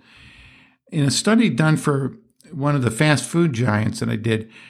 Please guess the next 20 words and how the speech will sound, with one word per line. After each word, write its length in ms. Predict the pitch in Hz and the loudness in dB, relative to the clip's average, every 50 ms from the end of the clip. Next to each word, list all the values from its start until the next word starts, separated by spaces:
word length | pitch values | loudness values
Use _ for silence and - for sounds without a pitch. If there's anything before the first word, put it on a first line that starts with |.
| - _ _ - | -20 _ _ -2
I 80 | 131 131 | -2 -2
found 260 | 127 190 196 226 220 | 0 2 2 2 2
that 80 | - | 2
their 120 | 151 147 131 | 0 -2 -2
customers 600 | - - 180 190 185 - 190 170 143 135 131 - | 0 0 0 0 0 0 0 0 2 0 0 0
were 80 | 143 | -2
not 220 | 143 156 165 185 185 | 0 0 2 2 2
really 200 | 170 160 151 143 | 0 2 2 2
motivated 720 | 131 131 143 175 175 165 135 101 123 - 101 98 104 110 | 4 4 4 4 4 2 2 2 0 0 0 -2 -4 -4
by 140 | 101 120 113 | -4 -4 -4
the 140 | 107 113 117 | -2 -2 -2
warm 400 | 117 120 135 143 147 143 135 131 | -2 0 0 2 2 2 2 2
and 100 | 123 113 | 2 0
fuzzy 380 | - - 139 139 127 117 127 | 0 0 2 2 2 2 2
emotional 560 | 120 110 113 127 170 190 165 - 156 135 135 131 | 2 2 4 4 4 2 2 2 -2 -2 -2 -4
appeal 400 | 123 - - 135 123 117 117 117 | -6 -6 -4 -4 -4 -4 -4 -6
of 80 | 107 | -6
their 100 | 113 117 | -8 -8
current 320 | 110 - - 127 120 117 131 | -8 -6 -4 -2 -2 0 0
advertising, 640 | 160 190 202 220 220 - 82 87 - - 139 127 | 2 2 2 2 2 0 -2 -2 -4 -8 -12 -14